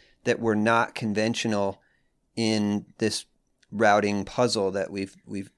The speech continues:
we've had this discussion about because they're just so exclusive to this situation. They're just so different. They're not just parallel. They're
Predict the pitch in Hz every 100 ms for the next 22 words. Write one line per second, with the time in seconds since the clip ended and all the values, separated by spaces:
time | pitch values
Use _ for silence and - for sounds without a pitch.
0 | _ _ 107 101 110 95 98 - 98 -
1 | 117 143 - 95 92 95 92 - - 95
2 | 113 95 101 98 - 107 - - 107 98
3 | - - 131 123 - 101 104 107 104 -
4 | 104 110 98 107 123 95 95 98 110 101
5 | - - - 139 139 110 120 120 90 82
6 | 113 101 113 127 104 117 - - 107 127
7 | 120 98 95 98 110 107